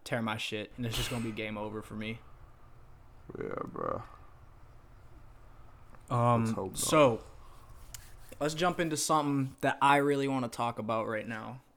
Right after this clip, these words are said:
Speaker 1: Um,
Speaker 2: All right.
Speaker 1: so it's, I found this TikTok page, right?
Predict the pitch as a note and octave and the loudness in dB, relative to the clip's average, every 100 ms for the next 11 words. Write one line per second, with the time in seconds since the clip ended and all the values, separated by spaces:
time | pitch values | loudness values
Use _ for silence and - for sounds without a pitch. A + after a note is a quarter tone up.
0 | - A#2+ A#2 A2+ A2 G#2+ G#2+ - A2+ G2+ | -6 -2 -2 -4 -6 -8 -12 -10 -4 -4
1 | A2 A2 - - C3 A#2+ A#2+ - - C#3 | -4 -6 -6 -4 0 0 -4 -12 -6 -4
2 | B2 - - - - - - - - _ | -2 0 0 -2 -6 -14 -20 -20 -20 _
3 | - _ _ - C3+ - E3 F3 D#3 - | -20 _ _ -6 -4 2 2 4 0 -4
4 | - D3 - A2 G2+ - - E2+ - A#2 | -4 -4 -4 -6 -6 -8 -12 -10 -8 -4
5 | B2+ A#2+ | -4 -4